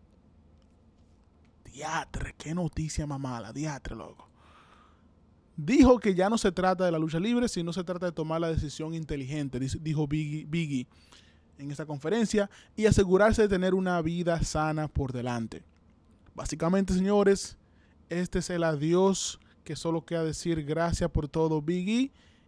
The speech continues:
y que la mejores de las suertes en su futuro. Señores, este deporte acaba de cortarle la vida a muchas superestrellas.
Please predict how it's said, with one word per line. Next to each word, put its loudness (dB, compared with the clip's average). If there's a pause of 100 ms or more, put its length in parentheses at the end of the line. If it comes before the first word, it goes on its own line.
(100)
y -4
que -4
la -2
mejores -2
de 0
las -2
suertes -4
en -8
su -4
futuro. 0 (380)
Señores, 4
este 4
deporte 4
acaba 2
de 2
cortarle 0
la 0
vida 0
a -6
muchas 0
superestrellas. -4